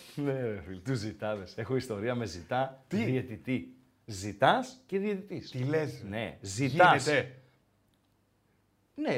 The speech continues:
Speaker 1: διαιτής σε αεραστεχνικά.
Speaker 2: Τι λες;
Speaker 1: Δεν ήτανε αλφα εθνική.
Speaker 2: Του την έπεφτε κανένας αυτόν;
Speaker 1: Φίλε, δεν του την έπεφτε κανένας,
Speaker 2: Έτσι.
Speaker 1: αλλά και αυτός ακόμη,
Speaker 2: Ναι.
Speaker 1: δηλαδή, την, την ψιλοάκουσε
Speaker 2: Δηλαδή,
Speaker 1: στο Λαχανά.
Speaker 2: ε, πες την ιστορία τώρα, μην
Speaker 1: Έπαιζε
Speaker 2: ξεχνάμε.
Speaker 1: Λαχανάς, Ελπίδα Θεσσαλονίκης.
Speaker 2: Ναι.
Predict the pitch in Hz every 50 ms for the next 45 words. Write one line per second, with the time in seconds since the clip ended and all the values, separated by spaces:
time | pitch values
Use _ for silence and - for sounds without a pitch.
0 | 123 143 147 143 165 165 165 - 320 277 - - 269 302 - - 277 277 277 254
1 | - 262 214 240 294 302 330 285 185 107 85 - - - - 226 254 294 302 262
2 | 165 135 139 127 180 147 143 139 135 131 131 127 110 123 113 - 113 101 107 104
3 | 101 101 139 208 127 127 127 123 117 123 120 127 139 123 131 135 143 151 151 165
4 | 156 165 190 214 226 190 135 123 127 - 156 190 226 220 220 240 185 214 208 226
5 | 247 240 240 180 - 220 - - 160 156 151 160 165 185 214 240 247 - 151 147
6 | - - 175 175 175 175 165 - 175 165 151 - - 254 240 185 208 185 135 -
7 | 196 214 214 226 254 269 277 269 147 143 160 208 233 220 - - 143 175 190 214
8 | 247 226 - 226 226 190 165 196 196 175 175 196 202 208 208 208 208 208 208 208
9 | 202 202 214 233 247 - - 135 - - 98 - - - _ _ - 127 131 139
10 | 151 151 139 160 147 139 - 143 135 131 123 107 92 - - - - - 127 127
11 | 131 220 277 294 - 269 247 185 147 - 143 131 127 123 120 208 240 - 220 185
12 | 143 156 135 175 147 151 165 180 180 - 117 - 165 151 147 143 151 175 220 262
13 | 269 269 - - - - - - - _ _ _ _ - 185 175 156 131 - 190
14 | 240 262 269 240 185 - 233 233 220 226 226 233 240 175 - 107 95 - - 123
15 | 127 135 123 107